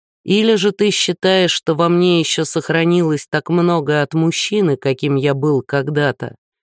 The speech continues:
что я посмею принести ложную клятву, чтобы спасти этого юношу от гибели?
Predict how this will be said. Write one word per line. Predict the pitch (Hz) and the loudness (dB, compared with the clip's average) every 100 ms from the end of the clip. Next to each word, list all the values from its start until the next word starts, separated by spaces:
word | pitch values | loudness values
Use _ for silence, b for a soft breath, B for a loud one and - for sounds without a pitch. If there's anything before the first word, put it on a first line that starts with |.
| _ - | _ -18
что | - 170 | -4 0
я | 165 156 | 2 2
посмею | - - - 170 165 | 0 -2 0 2 2
принести | 151 151 156 160 - - 170 | 0 -2 0 0 -2 -2 0
ложную | 156 156 135 156 156 | 2 0 0 0 0
клятву, | - 190 202 208 151 | 0 0 0 0 -2
чтобы | 139 - 123 131 | -4 -4 -4 -4
спасти | - 156 147 - 156 | -2 -4 -2 -2 0
этого | 131 131 135 | 0 -2 -2
юношу | 156 151 151 135 - 143 | -2 -2 -2 -2 -2 -2
от | 143 | -2
гибели? | 143 143 143 123 120 113 | -4 -6 -2 -2 -2 -6